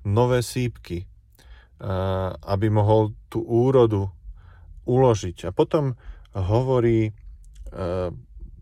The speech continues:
tom devätnástom verši, prečítajme aj ten spolu s dvaciatym. Lukáš dvanásť devätnásť. „A poviem svojej duši,“ ten bohatý muž hovorí, „Dušo,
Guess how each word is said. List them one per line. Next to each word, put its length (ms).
tom 160
devätnástom 720
verši, 320
prečítajme 560
aj 240
ten 240
spolu 360
s 40
dvaciatym. 640
Lukáš 400
dvanásť 480
devätnásť. 880
„A 80
poviem 560
svojej 320
duši,“ 400
ten 200
bohatý 440
muž 320
hovorí, 560
„Dušo, 480